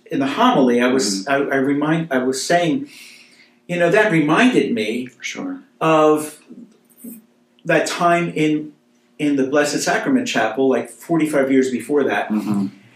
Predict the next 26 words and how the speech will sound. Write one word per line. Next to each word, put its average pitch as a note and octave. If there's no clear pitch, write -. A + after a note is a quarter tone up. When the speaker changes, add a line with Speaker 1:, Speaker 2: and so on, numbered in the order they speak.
Speaker 1:
And D#3+
I, E3+
I D3+
shared D4
with D3
the D#3+
congregation D#3+
that C3+
Sunday D3
morning, B2
I A#2
shared A#3
with -
them, C3
I C3+
said, -
you G3+
know, F3
I D#3
struggled F3
with C3+
whether C#3+
or C3+
not C3
I B2+
should -